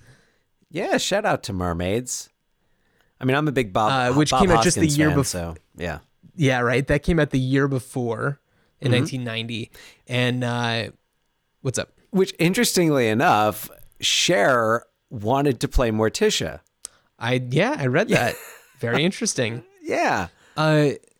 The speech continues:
Speaker 2: I feel like this movie, as, and we'll come back to all this. I'm just gonna kinda run through everything quickly, but as great as the performances are in this movie,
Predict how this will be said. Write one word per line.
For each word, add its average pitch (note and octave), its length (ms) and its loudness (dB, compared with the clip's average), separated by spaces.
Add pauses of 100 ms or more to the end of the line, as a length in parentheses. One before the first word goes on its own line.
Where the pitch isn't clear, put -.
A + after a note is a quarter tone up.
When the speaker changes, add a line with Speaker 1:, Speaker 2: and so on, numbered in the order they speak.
(1200)
Speaker 2:
I D#3+ 100 2
feel G3+ 300 0
like C#3+ 500 0 (680)
this D3+ 300 0
movie, B2+ 580 0 (280)
as, B2 320 -2
and D#3 260 0
we'll G3 160 4
come D#3+ 200 2
back A#2 180 -2
to - 100 -4
all A#2 180 0
this. B2 200 -4
I'm D3 100 0
just D#3+ 180 0
gonna C#3 320 0 (120)
kinda B2+ 180 -2
run B2+ 240 2
through C3 200 0
everything B2 580 -2
quickly, - 320 -4
but A#2+ 220 -6 (1600)
as D3 260 2
great E3 420 0
as C#3 180 0
the D3+ 80 0
performances C3+ 640 -2
are B2 180 0
in C3 60 0
this C3 180 0
movie, C#3 520 0